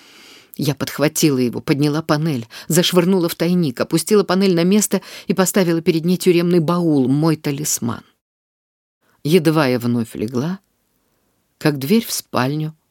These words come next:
распахнулась. «Ваше имя?» Медленно приподнявшись, я сонным, как мне казалось, голосом ответила: «Корнелия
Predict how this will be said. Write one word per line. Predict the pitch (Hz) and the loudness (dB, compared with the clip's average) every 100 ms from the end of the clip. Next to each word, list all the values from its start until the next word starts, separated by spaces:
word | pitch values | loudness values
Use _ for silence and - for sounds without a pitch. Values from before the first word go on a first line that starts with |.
| _ | _
распахнулась. | 143 - 131 - 101 104 - - _ _ _ | -6 -4 -6 -6 -6 -6 -10 -18 _ _ _
«Ваше | 151 180 220 | 0 0 0
имя?» | 214 196 117 - _ _ _ _ _ _ _ _ _ _ _ _ - | 0 0 -2 -8 _ _ _ _ _ _ _ _ _ _ _ _ -4
Медленно | 170 202 190 196 180 | 0 2 0 -2 -2
приподнявшись, | - 160 - 139 135 135 - - - _ _ - _ _ | -6 -6 -4 -2 -2 -2 -8 -12 -18 _ _ -20 _ _
я | 170 180 | 0 0
сонным, | 175 - 220 202 165 139 | -2 0 2 2 0 -4
как | - 120 - | -4 -6 -2
мне | 123 117 | -2 -2
казалось, | 127 131 120 135 | -4 -2 -2 -4
голосом | 147 156 151 - 139 | -4 -4 -4 -8 -8
ответила: | 143 131 131 - 131 - - - _ _ _ _ | -8 -4 -4 -4 -8 -10 -18 -20 _ _ _ _
«Корнелия | - 175 165 165 185 196 214 | -4 -2 0 0 0 2 0